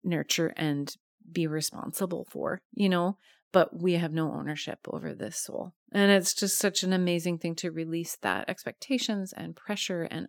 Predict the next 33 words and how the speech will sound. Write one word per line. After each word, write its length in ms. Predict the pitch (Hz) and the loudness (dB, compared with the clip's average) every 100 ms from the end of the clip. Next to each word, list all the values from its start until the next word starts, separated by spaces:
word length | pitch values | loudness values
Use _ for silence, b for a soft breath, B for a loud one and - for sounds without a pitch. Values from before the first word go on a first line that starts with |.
| - | 4
all 180 | 220 233 | 6 8
those 220 | 233 220 | 4 2
things 400 | 196 175 - - b b b b | -4 -6 -8 -18 b b b b
from 400 | - - 208 202 | -12 2 6 8
eleven 460 | 190 165 151 156 156 | 6 4 0 -4 -6
years 360 | - - - - - | -8 -6 -8 -10 -8
of 220 | 175 165 _ _ _ _ _ | -6 -6 _ _ _ _ _
wanting, 580 | 165 165 156 151 151 151 _ - | -10 -6 -6 -4 -8 -10 _ -2
right? 440 | 180 180 220 226 _ _ - | 4 6 4 2 _ _ -2
Um, 340 | 175 170 170 - | 0 0 -2 2
that 140 | 208 208 | 2 6
can 120 | 220 | 6
be 100 | 220 | 6
a 80 | 202 | 6
lot 380 | 202 240 - - | 2 0 -2 -10
for 280 | - 185 175 | -6 -2 0
a 100 | - | 0
little 320 | 165 175 180 | -4 -2 -2
life. 340 | 170 220 - - | 2 0 0 -4
So 200 | - 214 | 2 8
that's 220 | 196 208 233 | 10 10 8
what 120 | 185 | 4
we're 160 | 202 220 | 4 4
working 300 | 208 202 170 | 4 2 2
on 160 | 156 | 2
right 160 | 160 160 | 2 0
now. 160 | 175 170 | 0 -2
It's 120 | 180 | -4
just 240 | 202 - - | -6 -6 -2
like, 200 | 220 202 _ _ | -2 -2 _ _
that's 260 | 196 185 202 | 0 0 0
all 240 | 202 214 | 2 2
there, 400 | 208 202 226 277 | 4 4 4 2